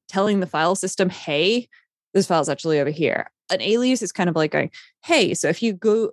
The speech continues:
go over here, then you're gonna find it." But a, a symbolic link is more like, "Ta-da, I'm here," and it appears that you're here, but actually when you go to touch it,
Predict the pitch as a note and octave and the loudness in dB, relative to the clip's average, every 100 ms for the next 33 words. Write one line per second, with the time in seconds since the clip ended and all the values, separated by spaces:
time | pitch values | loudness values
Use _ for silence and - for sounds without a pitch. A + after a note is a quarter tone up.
0 | - B3+ A#3 G3+ - F3 F#3 F3 D#3+ D#3 | -4 0 0 -2 -4 0 0 -2 -4 -2
1 | D#3 - C#3+ E3+ G3+ - E3+ - _ _ | -2 -2 0 2 2 0 -4 -4 _ _
2 | _ _ - C3 - E3+ - F#3 G3 F3 | _ _ -6 -4 -2 -2 -2 0 2 2
3 | D#3+ F3+ E3 E3 E3+ D#3 D3+ D3 - _ | 0 -2 -2 -2 -2 0 2 2 0 _
4 | _ _ - G#3 A#3 A#3 A3+ G#3+ G#3 - | _ _ -6 0 0 0 -2 -4 -6 -2
5 | C4+ F3 E3 E3 - - D#3+ - F#3+ - | 0 2 2 -2 -6 -4 -2 0 0 0
6 | B3 A#3 - E3 D#3+ D3+ - - F3+ E3 | 0 0 -2 -2 0 -2 -2 -2 -2 0
7 | - G#3 F#3 D#3 D#3+ D3+ D3+ C#3 - D3+ | -4 0 0 0 -2 -2 -2 -2 -2 -2
8 | - C#3+ | 0 -2